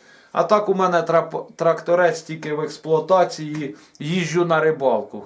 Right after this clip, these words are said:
Ото сніг потроху почистив з-, взимку, а то їжджу на рибалку на ньому. Чіпляю прицеп і вперед. Бо машиною щас по такій дорозі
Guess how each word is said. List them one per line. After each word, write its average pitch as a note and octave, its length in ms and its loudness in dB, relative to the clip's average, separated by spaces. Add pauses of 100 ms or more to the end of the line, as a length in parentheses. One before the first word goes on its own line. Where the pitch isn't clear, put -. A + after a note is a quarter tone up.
Ото D3 280 -4
сніг G#3 300 -2
потроху E3+ 560 -4
почистив C#3+ 760 -8
з-, A#2 120 -14
взимку, C3 720 -8 (360)
а D3 140 -2
то F#3+ 140 4
їжджу D#3+ 480 0
на D3+ 120 2
рибалку A#2+ 580 0
на A2+ 160 -2
ньому. A#2 280 -6
Чіпляю D3+ 560 0
прицеп G3+ 560 2
і G#3 100 -4
вперед. D3+ 540 0 (600)
Бо C3+ 560 -2
машиною C#3+ 760 -2
щас C3 400 -4 (480)
по C3+ 120 -4
такій C3+ 340 -4
дорозі B2 540 -2